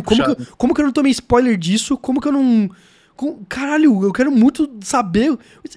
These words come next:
Speaker 2: E tem, tem um episódio na Netflix, tipo, episódio vinte e três, sei lá,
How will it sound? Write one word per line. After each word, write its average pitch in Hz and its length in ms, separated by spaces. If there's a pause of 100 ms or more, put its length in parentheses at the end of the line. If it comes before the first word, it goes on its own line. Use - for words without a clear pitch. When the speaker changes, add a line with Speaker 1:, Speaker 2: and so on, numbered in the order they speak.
(160)
Speaker 2:
E 240 80
tem, 294 160
tem 262 220
um 311 40
episódio 262 540
na 226 60
Netflix, 214 760 (360)
tipo, 214 280
episódio 208 600
vinte 175 240
e - 60
três, 202 360
sei 165 160
lá, 214 260